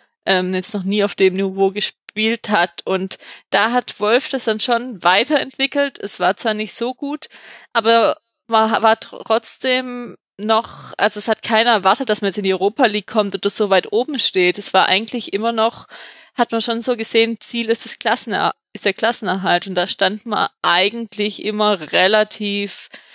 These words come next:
gut da. Ähm, hätte immer besser sein können,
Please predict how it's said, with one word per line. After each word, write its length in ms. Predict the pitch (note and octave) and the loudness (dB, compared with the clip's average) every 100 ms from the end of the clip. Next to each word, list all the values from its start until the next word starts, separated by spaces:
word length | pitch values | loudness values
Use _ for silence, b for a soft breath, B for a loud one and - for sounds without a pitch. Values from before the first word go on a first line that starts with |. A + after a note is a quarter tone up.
| B B | B B
gut 420 | - A#3+ A#3 - - | -8 -4 -4 -4 -2
da. 560 | - F#3+ G3 F3 D#3 - - | 2 4 4 4 2 -2 -6
Ähm, 320 | F#3 F#3 F#3 _ | -6 -6 -10 _
hätte 220 | G#3 G3+ | 0 0
immer 180 | G3+ A3+ | 2 0
besser 300 | G3 G3 C4+ | 2 2 4
sein 380 | B3 B3+ A3 A#3+ | 2 2 0 -4
können, 420 | - B3+ A3+ A#3 | -6 -4 -4 -6